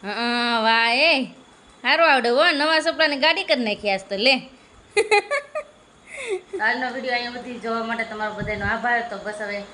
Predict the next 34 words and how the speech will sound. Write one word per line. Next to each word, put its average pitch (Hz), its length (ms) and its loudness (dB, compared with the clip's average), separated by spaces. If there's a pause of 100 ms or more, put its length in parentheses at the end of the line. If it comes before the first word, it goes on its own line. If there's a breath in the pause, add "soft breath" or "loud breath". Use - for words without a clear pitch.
(180)
આશા 233 240 -4
છે 233 140 -10
કે 208 100 -4
આજનો 220 240 -2
વ્લોગ 190 280 -8
તમને 190 280 -12
ગમ્યો 233 300 -8
છે, 220 120 -8
અને 196 100 -8
ગમ્યો 226 360 -4
હોય 185 140 -2 (300)
તો - 60 -10
પ્લીઝ 220 260 -2 (140)
લાઈક, 214 260 2
કોમેન્ટ, 233 320 0
શેર, 233 200 2
સબસ્ક્રાઇબ 220 500 0
કરવાનું 196 400 -2
ભૂલતા 220 360 2
નહીં. 226 240 -4
તો 202 60 -2
હવે 190 140 0
મળીએ 180 320 -2
નવા 175 320 -4
વ્લોગમાં. 240 420 2
ત્યાં 269 260 -2
સુધી 240 220 -4
જય 233 220 2
માતાજી, 220 560 2
રામ 214 160 2
રામ 190 200 -4
બધાય. 185 480 -8
બાય 269 180 -4
બાય. 226 460 -2